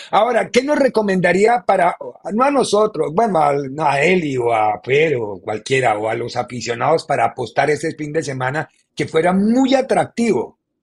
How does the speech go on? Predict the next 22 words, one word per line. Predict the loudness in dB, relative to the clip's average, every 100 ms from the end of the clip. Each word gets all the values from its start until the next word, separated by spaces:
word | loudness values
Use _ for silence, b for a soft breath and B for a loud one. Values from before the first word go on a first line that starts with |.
| _ _
Es | -4
decir, | -2 0 -2 -4
¿qué, | -10 -12 _
qué | -2
combinaciones | 2 0 2 0 0 0 0 0 0 -2
se | -2
puede | 2 2
hacer | 2 0 0
con | -4 -2
Copa | -2 0
Libertadores | 0 0 -2 -2 0 0 -2 -2
o | -4
con | -4 -6
el | -8
fútbol | -8 -2 -2
mexicano, | -4 -12 -8 -2 -2 -2 -10 b b _
que | -4
es | -2
por | -4 -2
donde | -4 -2
lo |
enfocamos? | -4 -6 -2 -2 -2